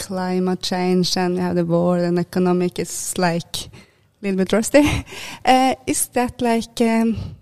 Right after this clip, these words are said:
what should I say this, uh, changes Aon strategy,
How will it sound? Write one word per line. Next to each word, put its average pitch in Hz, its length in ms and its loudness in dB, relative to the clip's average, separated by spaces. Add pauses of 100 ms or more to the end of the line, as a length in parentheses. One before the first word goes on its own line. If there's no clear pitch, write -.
what 214 120 -10
should 254 120 -2
I 247 40 0
say 240 220 0
this, - 460 0
uh, 214 380 2 (680)
changes - 1080 2
Aon 202 260 2
strategy, 262 1000 0